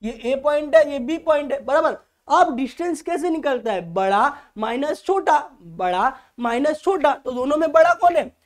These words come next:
सर? ये नेगेटिव है, ये पॉजिटिव है, और हमेशा बड़ा कौन होता है? पॉजिटिव वाला, क्योंकि हम लोगों ने नंबर लाइन में भी देखा था कि राइट साइड में पॉजिटिव वाले होते हैं, वो हमेशा बड़ा होता है।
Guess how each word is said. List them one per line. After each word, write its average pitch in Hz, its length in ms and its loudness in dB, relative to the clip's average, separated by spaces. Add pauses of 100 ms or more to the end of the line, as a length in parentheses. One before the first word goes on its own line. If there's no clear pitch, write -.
(140)
सर? 302 240 0
ये 330 60 -6
नेगेटिव 311 500 -2
है, 359 220 6
ये 311 100 -6
पॉजिटिव 233 480 -4
है, 240 200 -4 (200)
और 262 100 -4
हमेशा 277 340 -2
बड़ा 294 240 2
कौन 320 220 0
होता 349 220 4
है? 349 140 6 (120)
पॉजिटिव 240 420 -4
वाला, 277 240 4
क्योंकि 233 160 -6
हम 254 100 -4
लोगों 262 100 -6
ने 269 80 -4
नंबर 262 260 -4
लाइन 247 160 -2
में 240 160 -6
भी 247 100 -6
देखा 190 220 -2
था 180 120 -8 (320)
कि 240 60 -4
राइट 233 320 0
साइड 254 200 -2
में 269 120 -6
पॉजिटिव 254 300 -4
वाले 269 180 2
होते 269 200 2
हैं, 294 80 4
वो 269 60 -2
हमेशा 262 280 -2
बड़ा 277 240 4
होता 180 260 2
है। 175 120 -10